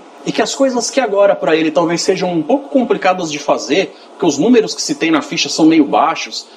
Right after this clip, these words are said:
e as tentativas normalmente não frutificam tanto, com o passar do tempo que você vai,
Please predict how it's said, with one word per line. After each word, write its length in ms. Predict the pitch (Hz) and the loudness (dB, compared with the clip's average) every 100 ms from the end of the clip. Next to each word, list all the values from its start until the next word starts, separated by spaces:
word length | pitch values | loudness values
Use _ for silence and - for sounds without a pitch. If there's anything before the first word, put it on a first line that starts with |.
| - | -2
e 60 | 151 | -2
as 120 | 151 | 0
tentativas 600 | 220 220 180 233 202 160 | -4 -4 -2 0 0 0
normalmente 560 | 147 277 285 202 220 190 | -2 -2 0 0 -2 0
não 160 | 196 | 0
frutificam 720 | 233 196 196 180 180 - 135 | 0 -2 -2 -4 -8 -4 -2
tanto, 320 | - 160 202 - - - - | 0 -2 -2 -10 -20 -20 -2
com 100 | 294 | 2
o 40 | 311 | 2
passar 340 | 233 - 233 | 2 2 -2
do 100 | 175 | -2
tempo 320 | - 208 160 | -6 -6 -8
que 100 | 120 | -8
você 240 | 131 - 139 | -6 -2 0
vai, 260 | 151 131 | 0 0